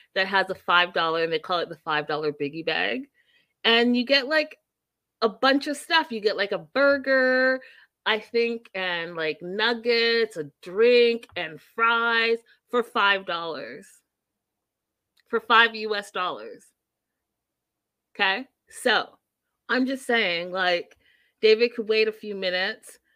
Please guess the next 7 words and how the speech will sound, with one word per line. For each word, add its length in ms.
bless 360
the 120
flu-, 520
food, 480
bless 360
the 140
village, 640